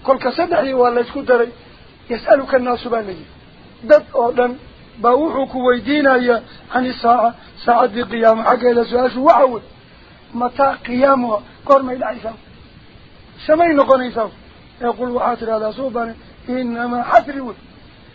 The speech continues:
Cid kale hadalkeeda, cilmuha, saacaddaad i weydiiseen, aqoon la yaqaan, iyo waqti ay ahaanayso, cindallaahi, eebba weyne agtiisu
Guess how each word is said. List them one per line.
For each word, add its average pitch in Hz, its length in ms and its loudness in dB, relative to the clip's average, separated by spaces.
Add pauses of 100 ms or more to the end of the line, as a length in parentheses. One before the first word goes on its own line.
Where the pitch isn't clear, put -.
(120)
Cid 196 220 -2
kale 247 240 2
hadalkeeda, 226 500 0 (380)
cilmuha, 277 720 2 (320)
saacaddaad 247 460 0
i 240 60 -6
weydiiseen, 226 840 0 (360)
aqoon 247 540 2
la 240 60 2
yaqaan, 240 480 -2 (380)
iyo 240 180 2
waqti 254 320 2
ay 240 180 0
ahaanayso, 247 680 2 (540)
cindallaahi, 240 580 -6 (120)
eebba 220 200 -6
weyne 247 420 -6
agtiisu 240 340 -12